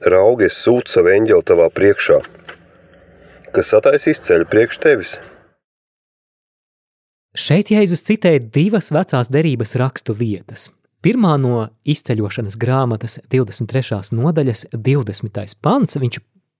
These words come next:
Speaker 2: citē tajā laikā populāro sengrieķu tulkojumu, jeb no Septuagintas tā saucamās: „Redzi, es sūtu savu vēstnesi tavā priekšā.“ Atcerēsimies izceļošanas grāmatu.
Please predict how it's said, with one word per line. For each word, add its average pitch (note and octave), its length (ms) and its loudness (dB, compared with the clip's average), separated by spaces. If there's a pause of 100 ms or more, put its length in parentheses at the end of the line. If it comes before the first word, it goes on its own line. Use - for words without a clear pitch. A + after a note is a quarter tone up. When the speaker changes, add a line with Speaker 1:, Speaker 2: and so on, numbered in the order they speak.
(140)
Speaker 2:
citē D#3+ 320 0
tajā B2 160 0
laikā A#2 400 0
populāro A2+ 640 0 (720)
sengrieķu C3+ 720 0
tulkojumu, C#3+ 840 0 (840)
jeb B2 320 -2
no G#2+ 300 -4
Septuagintas F#3 880 -2
tā C#3 180 -2
saucamās: C3 680 -2 (580)
„Redzi, D3 500 0
es - 320 0
sūtu D3 300 -2
savu - 260 -2
vēstnesi A#2+ 640 -2
tavā A#2+ 400 -4
priekšā.“ G#2 540 -8 (2500)
Atcerēsimies E3+ 640 0
izceļošanas B2 760 -2
grāmatu. A2 560 -6